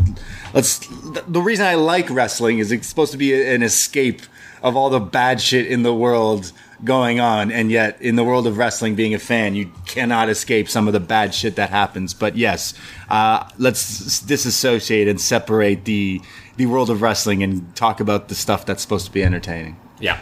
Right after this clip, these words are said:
Speaker 1: Which is WrestleMania time. All right, it's WrestleMania season. We're supposed to be happy. We're wrestling fans.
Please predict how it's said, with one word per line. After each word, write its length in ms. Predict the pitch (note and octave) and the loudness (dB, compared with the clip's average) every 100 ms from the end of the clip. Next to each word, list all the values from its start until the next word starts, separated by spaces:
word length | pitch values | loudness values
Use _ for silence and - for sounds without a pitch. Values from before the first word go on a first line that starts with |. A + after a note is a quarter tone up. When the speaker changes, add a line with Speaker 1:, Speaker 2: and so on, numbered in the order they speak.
| - | -2
Speaker 1:
Which 200 | A#2+ - | -2 0
is 320 | A#2+ F#2+ - - | 0 0 -4 -2
WrestleMania 640 | D#3+ F#3 G3+ F#3+ F#3 D#3+ | -2 2 2 2 4 2
time. 360 | C3+ A2+ F2+ D#2 - _ - | 2 0 -2 -6 -16 _ -6
All 160 | G#2+ | 0
right, 180 | A#2+ C3+ | 2 2
it's 120 | C3 C#3+ | 0 0
WrestleMania 560 | F#3 F3+ E3+ F3+ F3+ | 0 2 2 2 0
season. 480 | - F3+ E3+ F3 F3 - - - | 0 0 0 -2 -4 -8 -14 -4
We're 60 | |
supposed 240 | - D#3+ D#3 | -2 0 -2
to 60 | |
be 80 | A#2 | -2
happy. 560 | G2+ C#3 C#3+ D3 C#3 - - - G2+ | 0 -2 0 -2 -4 -8 -20 -12 -2
We're 100 | G#2+ | 0
wrestling 420 | B2+ B2+ C3+ B2 | 2 2 0 0
fans. 640 | B2+ B2 B2 A#2+ A2 - | 0 2 2 0 -4 -10